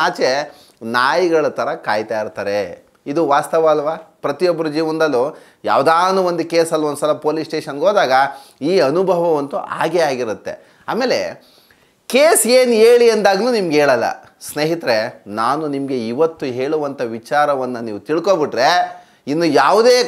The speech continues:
ಕಾರಣಕ್ಕೂ ಸಹ ಪೊಲೀಸವರು ಅಂದರೆ ನೀವೇನು ತಲೆನೇ ಕೆಡಿಸ್ಕೋಬೇಕಾಗಿಲ್ಲ. ಪೊಲೀಸು ಅಂದರೆ ಆಯಿತು, ಏನಿದೆ, ಧೈರ್ಯವಾಗಿ ಮಾತಾಡೋಣ ಅಂತ ಹೋಗ್ತೀರಾ. ಅಷ್ಟು ಕಾನೂನನ್ನು ನಿಮ್ಗೆ ಇವತ್ತು ಹೇಳ್ಕೊಡ್ತೀನಿ. ಸಾಮಾನ್ಯವಾಗಿ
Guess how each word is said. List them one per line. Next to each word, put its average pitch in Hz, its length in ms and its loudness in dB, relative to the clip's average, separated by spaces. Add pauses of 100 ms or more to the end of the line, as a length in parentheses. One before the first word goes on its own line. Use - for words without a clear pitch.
ಕಾರಣಕ್ಕೂ 202 400 0
ಸಹ 175 240 0
ಪೊಲೀಸವರು 185 920 -2
ಅಂದರೆ 160 180 0
ನೀವೇನು 139 460 -4
ತಲೆನೇ 127 340 0
ಕೆಡಿಸ್ಕೋಬೇಕಾಗಿಲ್ಲ. 107 800 -6 (140)
ಪೊಲೀಸು 196 340 -2
ಅಂದರೆ 185 200 -4 (520)
ಆಯಿತು, 170 260 0
ಏನಿದೆ, 170 420 0 (720)
ಧೈರ್ಯವಾಗಿ 190 500 4
ಮಾತಾಡೋಣ 160 420 2
ಅಂತ 143 100 -4
ಹೋಗ್ತೀರಾ. 135 420 -2
ಅಷ್ಟು 135 300 -2 (120)
ಕಾನೂನನ್ನು 131 580 -4
ನಿಮ್ಗೆ 123 160 -8
ಇವತ್ತು 113 280 -6
ಹೇಳ್ಕೊಡ್ತೀನಿ. 98 480 -8 (800)
ಸಾಮಾನ್ಯವಾಗಿ 196 800 2